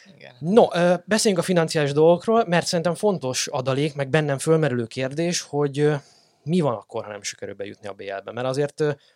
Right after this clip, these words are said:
Speaker 2: tudjuk, hogy a Liverpool nagyon jó időszakot futott, tudjuk, hogy rendben van a gazdálkodása, foglalkoztunk ezzel egy külön adásban mi is, hogy mi ez a modell, amit ott futtatnak,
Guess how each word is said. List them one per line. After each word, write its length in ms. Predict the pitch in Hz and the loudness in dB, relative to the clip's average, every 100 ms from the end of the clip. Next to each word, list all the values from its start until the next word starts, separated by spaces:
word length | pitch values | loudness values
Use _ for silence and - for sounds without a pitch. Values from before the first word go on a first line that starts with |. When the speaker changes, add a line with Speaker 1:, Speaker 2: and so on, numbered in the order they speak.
| _ - | _ -10
Speaker 2:
tudjuk, 280 | 185 208 170 | -6 -4 0
hogy 120 | 156 | 2
a 40 | |
Liverpool 400 | 151 131 123 113 | 2 0 -4 -6
nagyon 260 | 110 156 220 | -6 -4 -2
jó 180 | 214 190 | -2 -4
időszakot 500 | 156 139 143 135 120 | -4 -6 -6 -8 -10
futott, 300 | 123 123 _ | -10 -12 _
tudjuk, 340 | 170 151 135 | -10 -8 -10
hogy 120 | - 123 | -8 -4
rendben 340 | 123 123 127 | -4 -4 -4
van 120 | 135 | -4
a 60 | 143 | -4
gazdálkodása, 680 | 147 147 156 151 160 143 | -6 -4 -4 -2 -6 -6
foglalkoztunk 640 | - 143 127 113 - - 110 | -6 -6 -4 -8 -10 -16 -12
ezzel 160 | 104 | -12
egy 80 | 101 | -12
külön 180 | - 101 | -10 -10
adásban 480 | 101 101 95 - 92 | -10 -12 -14 -16 -18
mi 120 | 101 | -12
is, 240 | 151 185 | -8 -8
hogy 180 | - 131 | -8 -12
mi 160 | 127 139 | -8 -6
ez 120 | 135 | -4
a 60 | 139 | -2
modell, 340 | 143 139 135 | -2 -2 -2
amit 200 | 135 127 | -4 -6
ott 100 | 135 | -10
futtatnak, 640 | - 147 147 131 143 139 | -14 -10 -8 -6 -4 -6